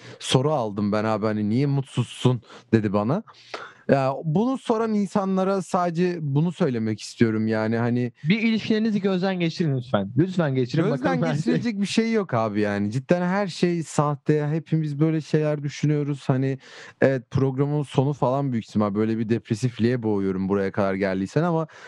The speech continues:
Speaker 1: maalesef bu da bir gerçek hani, yalan da olan. Belki Berkant beni sevmiyor bile olabilir. Böyle hani ilk görüş uygulamamız yok. O yüzden göremiyorum düşüncelerini ama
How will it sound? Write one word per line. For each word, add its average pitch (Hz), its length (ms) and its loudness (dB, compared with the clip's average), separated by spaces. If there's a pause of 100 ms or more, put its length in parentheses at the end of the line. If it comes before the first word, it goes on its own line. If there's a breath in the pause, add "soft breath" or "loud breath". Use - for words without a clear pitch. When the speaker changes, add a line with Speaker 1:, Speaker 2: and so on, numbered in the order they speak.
(140)
Speaker 1:
maalesef 185 580 -2
bu 175 100 0
da 175 140 -2
bir 175 80 -2
gerçek 165 500 -2
hani, 123 320 -2
yalan 120 420 0
da 120 40 0
olan. 117 280 -2
Belki 120 400 0 (300 loud breath)
Berkant 110 400 0
beni 113 140 2
sevmiyor 113 460 0
bile 98 160 0
olabilir. 92 380 -2
Böyle 98 300 2
hani 98 260 0 (400 loud breath)
ilk 135 180 4
görüş 131 280 0
uygulamamız 127 640 0
yok. 147 140 -2
O 117 80 2
yüzden 117 400 0
göremiyorum 117 480 0
düşüncelerini 98 580 0
ama 147 300 -2